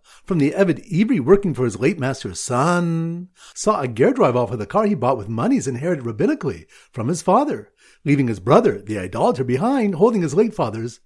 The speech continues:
idols. Once again, some lotion. The freed Eved Ivri, who went enthusiastically to buy a used car, used car? That must mean we're on Daf Yud Zayin. The freed Eved Ivri, who went enthusiastically to buy a used car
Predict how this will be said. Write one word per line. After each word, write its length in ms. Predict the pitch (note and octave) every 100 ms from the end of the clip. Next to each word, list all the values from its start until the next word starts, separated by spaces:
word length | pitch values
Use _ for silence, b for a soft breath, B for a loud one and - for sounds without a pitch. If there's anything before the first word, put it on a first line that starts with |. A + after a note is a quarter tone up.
| _ _ -
idols. 540 | G2 B2 F2+ F2+ - _ _
Once 160 | A2 G#2+
again, 220 | A2+ A2
some 160 | A2 G#2+
lotion. 320 | F2 - - _ _ B B B
The 100 | G#3+
freed 280 | - C#4 - E3
Eved 240 | D#3 D#3 D#3+
Ivri, 240 | D3+ A2
who 80 | B2
went 160 | F3
enthusiastically 800 | D3 A#2 E3 A#2 B2 A#2 F3+ G3
to 80 | A2
buy 160 | A#2 A2
a 40 |
used 340 | F#2+ D3 G#3+ -
car, 160 | F#3+
used 380 | G2 F3 A#3+ C#3
car? 600 | - B2 B3 G3 G2 A#2+ b b b
That 120 | C4+
must 200 | A#3 G#2+
mean 120 | C#3
we're 100 | F#3+
on 120 | G3 F#3+
Daf 300 | G3+ G#3+ - _ _ _ _ _
Yud 240 | E3 G#3 G#3
Zayin. 640 | F#3+ B3 D4+ C#4 G#2 E2+ _ _ b b
The 80 | G3+
freed 320 | G3+ D4 C#4+
Eved 340 | - E3+ F3 E3+
Ivri, 320 | D#3+ A2+ G#2
who 100 | C3+
went 200 | C#3+ F3+
enthusiastically 800 | B2 - B2+ A2 B2+ G3 G3 A2+
to 80 | G2+
buy 180 | B2 A2
a 40 |
used 300 | G2+ F3+ E3+
car 440 | - C#3+ F#3+ -